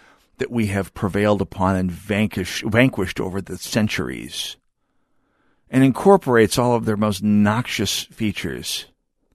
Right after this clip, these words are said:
And it also hits us right where we live. Because it saps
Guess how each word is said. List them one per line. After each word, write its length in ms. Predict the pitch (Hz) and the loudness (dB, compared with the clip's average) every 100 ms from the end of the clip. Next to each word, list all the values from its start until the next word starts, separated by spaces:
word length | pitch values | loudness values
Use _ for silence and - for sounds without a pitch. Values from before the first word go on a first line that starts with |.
| _ _ _ _ _ _ _ _ _ _ _ _ _ - | _ _ _ _ _ _ _ _ _ _ _ _ _ 4
And 120 | 131 | 6
it 80 | 131 | 6
also 400 | 160 185 - 120 | 4 4 2 0
hits 320 | - 135 - | 0 -6 -4
us 220 | 110 - | -4 -4
right 180 | 95 - | -6 -4
where 140 | 101 | -2
we 140 | 95 95 | -2 -4
live. 520 | - - - - - _ _ _ _ _ _ _ _ _ _ _ _ _ _ | -6 -8 -10 -14 -20 _ _ _ _ _ _ _ _ _ _ _ _ _ _
Because 500 | 131 - 131 127 - | 2 6 6 6 4
it 200 | 123 117 | -2 -4
saps 800 | - - - 120 117 - - - | -2 0 2 2 0 -2 -2 -4